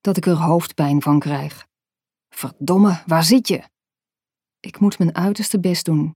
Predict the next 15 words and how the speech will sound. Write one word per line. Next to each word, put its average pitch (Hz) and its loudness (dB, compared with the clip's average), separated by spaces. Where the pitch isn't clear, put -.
niet 185 0
te 160 -2
gillen. 160 -6
Ik - -4
mag 185 2
niet 190 2
gevonden 165 2
worden. 151 -6
Als 208 -2
dat 220 0
wel 226 2
gebeurt, 160 -4
is - -8
alles 196 -2
verloren. 151 -4